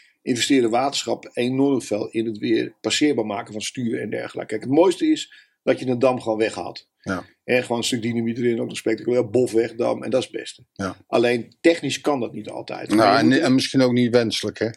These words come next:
Speaker 1: Nee, nou, dat, dat weet, nee, dat
Speaker 2: Nou ja, de, ik, ik,
Speaker 1: Voor
Speaker 2: waar,
Speaker 1: wij
Speaker 2: waar doel ik
Speaker 1: belang.
Speaker 2: eigenlijk even op? Eh, eh, ik pak even de Kierbesluit. Hè,
Speaker 1: Ja.
Speaker 2: de, eh, de Zeeland, eh,
Speaker 1: Ja.
Speaker 2: ramp natuurlijk, de watersnoodramp.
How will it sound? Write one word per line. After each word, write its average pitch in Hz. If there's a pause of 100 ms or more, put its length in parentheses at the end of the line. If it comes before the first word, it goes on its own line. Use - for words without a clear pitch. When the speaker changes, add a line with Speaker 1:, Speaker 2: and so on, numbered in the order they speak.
(220)
Speaker 1:
Nee, 208
nou, 196
dat, 156
dat 143
weet, 135
nee, 147
dat 117
Speaker 2:
Nou 131
ja, 143
de, 156
ik, 151 (220)
ik, 147
Speaker 1:
Voor 156
Speaker 2:
waar, 139
Speaker 1:
wij 160
Speaker 2:
waar 151
doel 160
ik 151
Speaker 1:
belang. - (120)
Speaker 2:
eigenlijk 123
even 107
op? 135
Eh, 123
eh, 123
ik 117
pak 131
even 117
de 113
Kierbesluit. 110 (220)
Hè, 107
Speaker 1:
Ja. 120
Speaker 2:
de, 117
eh, 113
de 107
Zeeland, 110
eh, 110
Speaker 1:
Ja. 110
Speaker 2:
ramp 107
natuurlijk, 107
de 113
watersnoodramp. 110